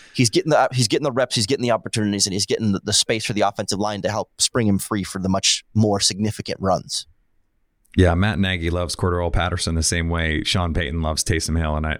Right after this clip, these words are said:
Speaker 2: I will not pretend to understand
Speaker 1: Well,
Speaker 2: it.
Speaker 1: and Patterson has been hurt the last two or three games to where the Bears are only using him on kickoff returns and stopped using him on offense 'cause he's not a hundred percent.
Speaker 2: Something to keep an eye on because he, his special teams ability is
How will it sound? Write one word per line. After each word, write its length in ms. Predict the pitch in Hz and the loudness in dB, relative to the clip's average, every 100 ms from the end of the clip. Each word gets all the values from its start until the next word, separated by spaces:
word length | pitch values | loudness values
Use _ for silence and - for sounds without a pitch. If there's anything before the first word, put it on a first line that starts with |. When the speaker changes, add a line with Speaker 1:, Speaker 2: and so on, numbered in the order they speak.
| - | -8
Speaker 2:
I 220 | - - - - | -8 -8 -8 -4
will 300 | 92 98 107 | -2 0 0
not 220 | 107 101 | 0 -2
pretend 320 | 95 92 85 | -2 -2 -2
to 80 | 82 | -2
understand 500 | 90 85 - 95 90 | -2 -2 0 0 2
Speaker 1:
Well, 120 | 135 | 4
Speaker 2:
it. 40 | 147 | 4
Speaker 1:
and 160 | 131 - | 2 0
Patterson 400 | - 196 190 156 | 0 2 0 2
has 200 | 139 120 | 2 0
been 300 | 127 113 101 - - - | -2 -2 -2 -6 -10 -4
hurt 320 | 98 90 - - | -2 0 0 0
the 100 | 98 | 0
last 500 | 101 101 - - - - - - | 0 2 0 0 -4 -12 -14 0
two 140 | - | 6
or 100 | 131 | 6
three 240 | 117 127 104 | 4 -2 -2
games 420 | 110 113 110 - - - - | -2 -2 0 -2 -4 -14 -2
to 140 | 143 | 2
where 240 | 123 131 123 | 4 4 0
the 100 | 113 | -2
Bears 240 | 139 143 | -2 0
are 80 | 131 | 0
only 300 | 127 143 135 | 0 0 2
using 240 | 127 117 | 2 2
him 140 | 110 104 | 0 0
on 100 | 92 | 0
kickoff 440 | - 120 101 92 | -2 -2 -2 -4
returns 360 | 82 - 71 - - | -4 -4 -4 -4 -2
and 100 | 92 | -2
stopped 300 | - 113 - | 0 -2 0
using 200 | 117 101 | -2 0
him 100 | 95 | 0
on 100 | 98 | 0
offense 360 | 104 - 95 | -2 -4 -6
'cause 140 | - 92 | -4 -4
he's 140 | 98 | 0
not 140 | 98 | 0
a 40 | 92 | -2
hundred 200 | 101 76 | -4 -6
percent. 400 | - - - - _ _ _ _ _ _ _ _ _ _ _ _ _ _ - - - | -4 -2 -4 -10 _ _ _ _ _ _ _ _ _ _ _ _ _ _ -20 -20 -4
Speaker 2:
Something 300 | - 120 107 | 2 4 4
to 60 | |
keep 180 | 98 101 | 0 -2
an 80 | 104 | -2
eye 140 | 104 | 0
on 100 | 120 | 0
because 340 | 131 101 107 107 | -2 -2 -2 -2
he, 160 | 113 - | -2 0
his 240 | 104 107 | 0 0
special 320 | - 113 - | 0 0 -2
teams 280 | 104 104 95 | 0 0 0
ability 440 | 85 95 92 87 | 0 0 0 0
is 380 | 92 90 78 - | 0 0 0 -2